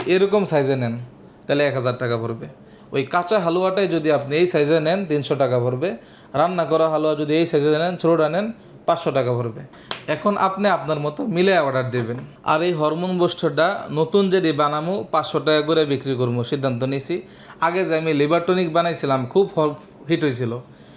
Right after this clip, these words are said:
এখন লিভ-, চাপ বেড়ে গেছে, বন্ধ করে দিয়েছিলাম। ওই লিভার টনিকের লগে হরমোনের উপাদান মিশাইতে হরমোন বুস্টার, হরমোনের উপাদানগুলো এখন স্থায়ী ফেলে নিয়ে আসতেছি। হরমোন বুস্টারটা পাঁচশো টাকার মধ্যে নিয়ে আসতেছি। ওইটা লিভার টনিক নামিয়ে বেচবো, হরমোন বুস্টার শব্দটা বাদ দেবো, যেহেতু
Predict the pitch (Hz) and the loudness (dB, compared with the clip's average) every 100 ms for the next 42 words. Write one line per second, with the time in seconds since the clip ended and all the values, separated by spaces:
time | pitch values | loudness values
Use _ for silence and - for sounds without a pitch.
0 | - - - 151 151 160 170 180 175 190 | -20 -12 -4 0 0 -2 0 0 2 2
1 | 170 160 160 143 139 143 135 127 123 117 | 2 0 -2 0 0 0 0 0 -2 -2
2 | 151 165 135 143 160 160 175 170 180 160 | -2 2 2 4 2 0 0 2 2 2
3 | 151 151 143 151 151 156 156 147 139 139 | 0 2 0 0 2 2 2 0 0 -2
4 | 139 127 135 139 135 127 123 127 123 - | -2 -4 -2 -2 -2 -4 -4 -4 -6 -8
5 | - - - - - 147 160 175 180 180 | -20 -20 -20 -20 -2 -2 0 0 2 2
6 | 190 175 160 175 196 156 - 135 127 - | 0 0 0 2 4 2 0 -4 -6 -12
7 | - 151 156 143 127 127 127 123 117 - | -4 0 0 2 0 0 0 -4 -6 -10
8 | 123 - - - - - - - 143 143 | -12 -14 -16 -20 -20 -20 -20 -4 -2 0
9 | 156 156 - 165 156 190 170 139 143 135 | 0 0 0 -2 0 0 0 0 0 0
10 | 131 131 131 139 139 143 139 151 131 - | 0 -2 -2 -2 0 -2 -2 -6 -8 -10
11 | 214 - - - - 147 151 170 - - | -14 -18 -20 -20 -4 0 2 0 -2 -2
12 | 151 160 165 165 165 147 147 131 120 113 | 2 2 2 0 -2 -2 -2 0 -2 -4
13 | 113 127 - - 139 139 139 131 139 147 | -6 -16 -16 -6 -2 -2 -2 -4 -4 -4
14 | 147 139 127 123 113 117 117 123 120 165 | -2 0 0 0 -2 -4 -2 -4 -4 -8